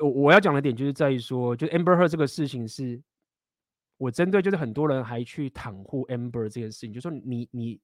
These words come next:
你在袒护什么东西？就这不是在，你这种袒护不是真的在帮大家可以和平共处。就是说，当你遇到一个人做错事，你不给他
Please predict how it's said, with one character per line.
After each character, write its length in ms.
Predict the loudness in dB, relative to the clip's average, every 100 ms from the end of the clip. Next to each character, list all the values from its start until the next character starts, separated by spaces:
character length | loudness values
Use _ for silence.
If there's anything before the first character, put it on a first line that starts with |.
| -12
你 140 | -4
在 160 | -2 -2
袒 180 | -4 -4
护 160 | -4
什 80 | -2
么 80 | -6
东 100 | -8
西？ 60 | -6
就 80 |
这 140 | -4 -4
不 180 | -2 -2
是 300 | -2 -4 2
在， 320 | 4 4 0 _ _ _ _ _ _ _ _ 0
你 180 | 2
这 100 | 4
种 180 | 4 4
袒 240 | 2 -2 0
护 180 | 2 2
不 220 | 4 2
是 180 | 4 2
真 180 | 4
的 120 | 4 6
在 220 | 4 2 -4 _ _
帮 220 | 2 4 8
大 180 | 8
家 180 | 8 4
可 120 | 0
以 20 | -4
和 160 | -4
平 180 | -4 -2
共 240 | -2 -2
处。 300 | -6 -16 -20 -20 _ _ _ _
就 120 | -6
是 60 | 2
说， 300 | 2 2 -2 _ _ _ _ _ _
当 360 | 4 4 2
你 240 | 0 -2 -2
遇 120 | -2
到 200 | 4 6
一 40 | 6
个 100 | 4
人 100 | 2
做 200 | 2 2
错 240 | 4 0
事， 140 | 0 -4
你 80 | -4
不 140 | -4
给 140 | -4
他 340 | -2 0 0